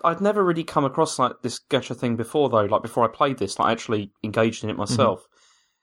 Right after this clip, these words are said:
Speaker 2: Mm-hmm.
Speaker 1: And I don't know, it just, to me, it just feels really, like, not,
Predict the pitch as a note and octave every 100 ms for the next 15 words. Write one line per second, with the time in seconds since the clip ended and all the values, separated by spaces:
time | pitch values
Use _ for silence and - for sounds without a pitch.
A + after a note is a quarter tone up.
0 | - A2 G#2+ E3 A3+ A#3+ A3 G3+ C#3+ C3
1 | G3 G3 - _ _ - D#3 E3 F3 D3+
2 | - B2+ - C#3+ C3 B2+ B2+ B2 A#2 _
3 | - - - A#2 A2+ - D3